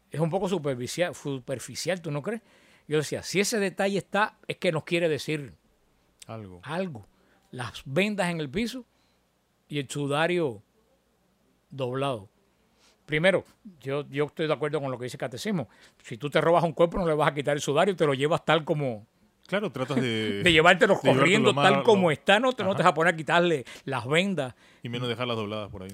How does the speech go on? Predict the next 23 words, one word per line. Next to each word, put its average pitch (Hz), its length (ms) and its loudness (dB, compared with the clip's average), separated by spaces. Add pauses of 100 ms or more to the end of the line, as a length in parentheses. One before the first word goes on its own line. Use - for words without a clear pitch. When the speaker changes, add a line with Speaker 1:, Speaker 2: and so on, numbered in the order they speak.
(120)
Speaker 1:
Y 156 120 -8
menos 143 240 -4
dejarlas 151 260 -2
dobladas. 175 340 -4 (640)
Y 185 80 0
ese 226 160 0
detalle 196 360 -2
que 156 120 -6
Juan 175 360 -2
se 143 140 -4
dio 143 120 -4
cuenta 165 200 -6
que 127 60 -8
estaba 151 240 -6
doblado, 151 480 -2 (640)
este 156 220 -4
es 170 40 4
el 160 120 -2
sudario 151 300 -2
que 156 60 -6
está 147 120 -4
en 143 80 -4
Turín. 147 320 -4